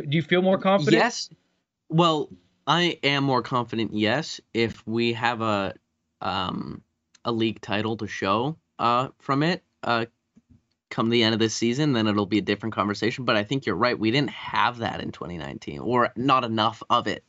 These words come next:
Speaker 2: right? Um,
Speaker 1: Mm-hmm.
Speaker 2: and I think if things go according to plan, it will show that those three elements will pay off in the end in the form of a title.
Speaker 1: Mm-hmm. Well, Leonardo makes a good point in the chat,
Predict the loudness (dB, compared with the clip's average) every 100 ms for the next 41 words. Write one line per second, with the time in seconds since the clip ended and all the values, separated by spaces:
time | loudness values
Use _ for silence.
0 | -2 0 0 -4 -14 -20 -6 0 2 2
1 | 2 0 0 0 -2 0 0 0 -4 -6
2 | -6 -6 _ _ _ _ _ _ _ _
3 | -2 -2 0 0 0 0 0 -2 -4 -4
4 | 0 2 2 0 -4 -6 -2 -2 -2 -6
5 | -8 -2 0 2 2 2 0 -4 -10 -2
6 | -2 -2 -2 0 2 0 0 -2 -6 -8
7 | -12 _ _ -6 -4 -2 0 2 0 -6
8 | -8 -8 -10 -14 _ _ -8 -6 -4 -6
9 | -10 _ _ -6 -6 -6 -6 -4 -4 -8
10 | -8 -8 -8 -14 _ _ -20 -20 _ _
11 | -6 -6 -8 -14 _ _ _ _ _ 4
12 | 4 2 0 2 4 4 4 2 2 -2
13 | 2 0 0 0 0 0